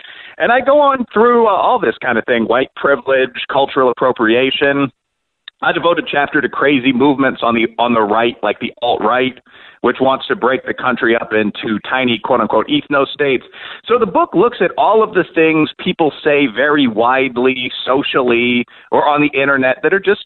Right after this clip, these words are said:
absolute nonsense, like the idea of cultural appropriation, for example. You're not supposed to learn things from other people.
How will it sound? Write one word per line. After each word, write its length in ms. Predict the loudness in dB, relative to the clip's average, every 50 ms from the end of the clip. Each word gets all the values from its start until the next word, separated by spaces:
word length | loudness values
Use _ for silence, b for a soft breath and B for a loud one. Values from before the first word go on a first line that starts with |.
| -10
absolute 480 | -6 -6 -6 -4 -2 2 2 2 2 2
nonsense, 480 | 0 0 0 -2 -2 -4 -8 -10 -6 -2
like 140 | -2 0 0
the 80 | 0
idea 160 | 0 0 0 -2
of 80 | -2
cultural 380 | -2 -2 -2 -2 0 0 -2 0
appropriation, 580 | 0 -2 -2 0 0 0 0 0 -2 -4 -6
for 100 | -4 -4
example. 300 | -2 -2 -2 -2 0 0
You're 80 | 0 0
not 80 | 0 0
supposed 180 | -2 -2 -2 -2
to 60 | -2
learn 320 | 0 0 0 0 0 -2
things 280 | -2 0 0 0 0 0
from 160 | -2 -2 0
other 160 | 0 -2 -2
people. 340 | -2 -2 -4 -4 -4 -8 -10